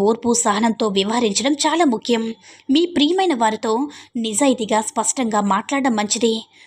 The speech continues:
మీ భావాలను, ఆలోచనలు పంచుకోవడం వల్ల అపార్థాలు తొలగుతాయి. మీరు చెప్పాలనుకున్న దాన్ని మరొకరు మనసు నొప్పించకుండా చెప్పగలిగే నైపుణ్యాన్ని పెంచుకోవాలి.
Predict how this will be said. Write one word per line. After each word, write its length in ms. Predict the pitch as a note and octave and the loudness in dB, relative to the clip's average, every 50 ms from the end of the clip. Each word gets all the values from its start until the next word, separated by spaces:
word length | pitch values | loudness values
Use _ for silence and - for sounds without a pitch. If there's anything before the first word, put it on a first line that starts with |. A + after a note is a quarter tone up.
| _ - | _ -2
మీ 140 | B3 B3 A#3+ A3 | 0 0 0 0
భావాలను, 640 | F#3+ G3+ G3 G3+ A3+ A#3 A#3 A3+ G#3+ G3+ G3+ G#3+ A#3 - - | 0 2 2 4 4 2 2 2 0 2 0 -2 -2 -2 -2
ఆలోచనలు 580 | A3 G#3 A#3 B3+ C4 B3 A#3+ - A#3 A3 G#3 G3+ - | -2 -2 0 2 2 2 2 0 0 0 -2 -2 -2
పంచుకోవడం 480 | G#3 G3+ G#3 - - - A#3 G#3+ G#3 G3+ | -2 -2 -2 -2 -2 -2 0 -2 0 0
వల్ల 180 | G3+ G3+ G#3 A3+ - - - | 0 0 0 0 0 -2 -4
అపార్థాలు 460 | D#4 - C#4 C#4 C#4 A#3+ C#4 D4 F4 | -4 -4 -4 -4 -2 -2 -2 -2 0
తొలగుతాయి. 540 | - B3 A3 G#3+ A3+ - A3 G#3+ A3 A3 A3 A3 - _ _ - - - - - | 0 0 2 2 2 0 0 0 0 -2 -2 -6 -12 _ _ -20 -20 -8 -2 0
మీరు 220 | B3 B3+ A3+ A#3 A#3 - B3 | 2 2 2 0 -2 -2 -2
చెప్పాలనుకున్న 640 | A3 - - C4+ C4 A#3+ A3+ A3 - A#3 G#3+ G#3+ | -2 0 0 0 0 2 0 -2 -2 -2 -2 0
దాన్ని 280 | G3 G3+ G#3 G#3 G#3 G#3 | 0 0 0 0 0 -2
మరొకరు 420 | G3+ G3+ G#3 A3+ A3+ - A3 G#3 G3+ G3 | 0 0 0 0 0 0 -2 -2 0 -2
మనసు 240 | G3 A3 - - B3 | -2 -2 -2 -2 -2
నొప్పించకుండా 640 | G#3 G3+ G3 - C4 A#3+ - - - B3 A3+ G#3 G#3 | -2 -2 -2 -2 -2 -2 -2 -4 -4 -4 -2 -2 -2
చెప్పగలిగే 680 | G3+ - - A3 - - A#3+ G#3 A3 G#3 G#3 G3 G#3+ G#3 | -2 -2 -4 -4 -4 -6 -2 -2 0 0 2 2 2 2
నైపుణ్యాన్ని 580 | G3 G3 G3 G#3+ - B3+ A3+ A3 A3 C4+ E4+ | 2 0 -2 -2 -2 0 0 2 2 2 0
పెంచుకోవాలి. 680 | - C#4 A#3 G#3+ - - B3+ A3+ G#3+ G#3+ A3 A3 A3 | 0 0 -2 -2 -2 -2 -2 0 0 2 2 0 0